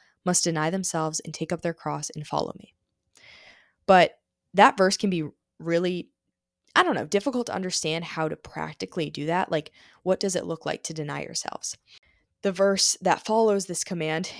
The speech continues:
and, um, like, the next verse after says, "For whoever wants to save their life will lose it, but whoever loses their life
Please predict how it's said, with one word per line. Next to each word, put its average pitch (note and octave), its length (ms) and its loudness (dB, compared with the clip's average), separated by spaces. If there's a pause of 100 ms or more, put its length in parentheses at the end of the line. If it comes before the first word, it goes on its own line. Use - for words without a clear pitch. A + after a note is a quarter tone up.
and, D#3+ 520 -6 (1300)
um, E3 500 -4 (240)
like, F3+ 160 -2
the E3+ 100 0
next E3+ 220 -4
verse - 220 -6
after G#3 320 -6
says, E3 240 -2 (520)
"For G#3+ 160 0
whoever G#3 420 0
wants G3+ 300 -4
to F3+ 80 -8
save E3 340 -4
their F#3+ 140 -4
life F3+ 300 -10
will D#3 140 -6
lose D#3 200 -6
it, - 180 -8
but - 120 -2
whoever E3+ 340 0
loses E3 380 -6
their E3 140 -2
life D#3+ 400 -4